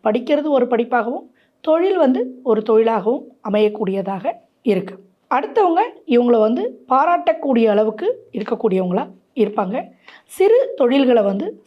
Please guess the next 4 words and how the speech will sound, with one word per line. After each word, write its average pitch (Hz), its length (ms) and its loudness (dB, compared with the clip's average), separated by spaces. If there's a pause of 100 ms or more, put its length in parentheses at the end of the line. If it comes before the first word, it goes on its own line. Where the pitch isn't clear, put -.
செய்யக்கூடியவங்களாக 202 840 0 (260)
இருப்பாங்க. 202 520 -2 (420)
அதிக 427 420 2
பாசம் 415 640 0